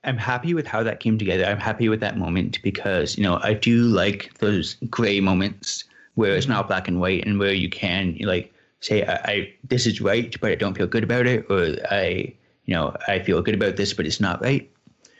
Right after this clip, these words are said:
Speaker 2: Mm-hmm.
Speaker 1: Um, and I think it does tie back to who Amy is and what her central crisis was in Worm, you know, where she was the healer and she was being asked to help, and it was unhealthy for her. So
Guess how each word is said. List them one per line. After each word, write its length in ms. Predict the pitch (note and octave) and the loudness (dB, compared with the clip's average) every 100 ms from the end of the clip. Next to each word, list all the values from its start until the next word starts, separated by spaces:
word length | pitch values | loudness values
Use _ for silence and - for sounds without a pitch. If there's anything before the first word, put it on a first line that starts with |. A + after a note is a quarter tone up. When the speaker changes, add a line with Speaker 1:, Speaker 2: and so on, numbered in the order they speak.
| - - | -20 -8
Speaker 2:
Mm-hmm. 80 | D#3 | -4
Speaker 1:
Um, 640 | F2+ F#2+ F#2+ F#2 F2+ G#2+ G#2+ _ _ - - | 0 2 4 4 2 -2 -6 _ _ -20 -6
and 200 | A2 G2+ | -2 0
I 120 | A2 | 0
think 380 | A2 A#2+ A#2+ - | 0 4 2 2
it 220 | - G#2+ G#2 | -2 0 2
does 260 | G2+ G2+ | 0 0
tie 260 | - G2 G2+ | -2 -2 0
back 380 | F#2+ E2+ - - | -2 -4 -6 -6
to 400 | - A2 G2+ F#2+ | -2 2 2 2
who 280 | - A2+ G#2 | 2 2 4
Amy 240 | F#2 F#2 | 2 2
is 400 | E2+ G#2+ - - | 2 0 0 -4
and 220 | - G2 G2 | -2 0 2
what 200 | G#2 G2 | 0 0
her 340 | G2 F#2+ E2+ | 0 2 2
central 380 | F2+ F#2+ F2 D2 | 0 -2 -2 -4
crisis 460 | - - - E2+ - | -2 -2 0 0 2
was 440 | G#2 G#2+ G#2 - - - _ - | 2 2 0 -4 -8 -20 _ -4
in 240 | A2+ F2+ | 2 4
Worm, 460 | G#2+ A2 E2 - A#2 - | 4 4 2 -2 -4 -2
you 80 | |
know, 140 | F#2 F#2 | 0 2
where 280 | F#2 F#2+ F#2+ | 2 2 2
she 240 | - F#2+ | 2 2
was 360 | F2+ E2+ F#2+ - | 4 4 2 0
the 80 | |
healer 360 | G#2+ C3 A#2+ D#2+ | 0 2 2 2
and 140 | D2+ | 0
she 120 | - F2 | 0 -2
was 220 | E2 - | -2 -2
being 180 | G#2 F#2+ | 0 2
asked 260 | F#2+ - | 0 -2
to 60 | - | -2
help, 340 | - A2+ A2+ - | 0 0 -2 -6
and 400 | G2 F2+ F#2 - - _ _ _ - | -4 -2 -4 -6 -14 _ _ _ -4
it 200 | G2 - | -2 0
was 140 | F#2+ | 0
unhealthy 400 | G2 G2 A2 G#2 | 0 0 0 0
for 140 | F#2+ - | -2 -4
her. 300 | G#2+ - - | -4 -6 -8
So 460 | - F#2 D#2+ F#2+ | -4 0 2 0